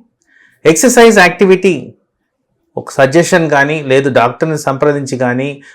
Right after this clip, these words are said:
ఒక అడ్వైజర్ని తీసుకొని చేస్తే మీకు ఊబకాయం రాకుండా కాపాడుకోవచ్చు. So ఇంగ్లీష్లో ఒక సామెత ఉందండి,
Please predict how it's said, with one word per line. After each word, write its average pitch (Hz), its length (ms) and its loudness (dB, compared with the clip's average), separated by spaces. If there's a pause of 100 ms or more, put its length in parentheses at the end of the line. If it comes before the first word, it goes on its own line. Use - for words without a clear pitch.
(100)
ఒక 135 140 0
అడ్వైజర్ని 156 540 4
తీసుకొని 123 440 -6 (140)
చేస్తే 214 640 -4 (300)
మీకు 160 640 0 (260)
ఊబకాయం 147 540 2
రాకుండా 117 420 -2
కాపాడుకోవచ్చు. 110 800 -6 (460)
So 247 120 4 (760)
ఇంగ్లీష్లో 208 520 0
ఒక 156 120 4
సామెత 143 420 -2
ఉందండి, 131 420 -2